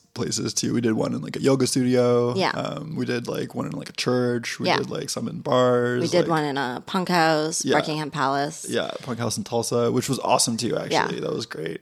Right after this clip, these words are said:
Speaker 2: Yeah.
Speaker 1: Um, our boy Britton did a, uh, a whole talk about, like, the, the history of socialist organizing in Oklahoma,
Speaker 2: Mm-hmm.
Speaker 1: which was absolutely fascinating,
Speaker 2: Yeah.
Speaker 1: honestly. Um, I think we, uh, we might get Britton on the pod to talk about that
Speaker 2: Yeah.
Speaker 1: at some point.
Speaker 2: Yeah, there's a lot of people we met on the tour who we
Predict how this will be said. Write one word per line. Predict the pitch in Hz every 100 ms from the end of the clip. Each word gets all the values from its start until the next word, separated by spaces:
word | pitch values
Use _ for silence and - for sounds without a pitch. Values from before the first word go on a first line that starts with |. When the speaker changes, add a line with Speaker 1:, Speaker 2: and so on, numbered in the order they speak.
| -
Speaker 2:
Yeah. | 90 76 - -
Speaker 1:
Um, | 117 104 - - - 69
our | -
boy | 117 101 110
Britton | 113 127 113 110 107
did | - -
a, | - - - -
uh, | - - 135 - _ _ _ -
a | 120
whole | - 113
talk | - 110 -
about, | 120 104
like, | 117 107
the, | 113 113 113 120 104 - _ -
the | 120
history | 110 120 139 117
of |
socialist | - 110 117 113
organizing | - 117 113 110
in | 110
Oklahoma, | 107 - - 117 135 156 - -
Speaker 2:
Mm-hmm. | 185 180 180
Speaker 1:
which | 110
was | 117 110 - - _ _ -
absolutely | 127 139 143 101
fascinating, | - - - - - 67
Speaker 2:
Yeah. | -
Speaker 1:
honestly. | - 175 - - 127
Um, | - 78 71 69 - - -
I |
think | - 123 123
we, | 117 101
uh, | - -
we | 123
might | 131 -
get | -
Britton | - -
on | -
the | -
pod | - -
to |
talk | - 120
about | -
that | -
Speaker 2:
Yeah. | 196
Speaker 1:
at | 147
some | -
point. | - -
Speaker 2:
Yeah, | 196
there's | 185
a | 196
lot | 202 196
of |
people | 196 180
we | 170
met | 143
on | 151
the | 139
tour | - 143 139
who | 156
we | 160 156 156 147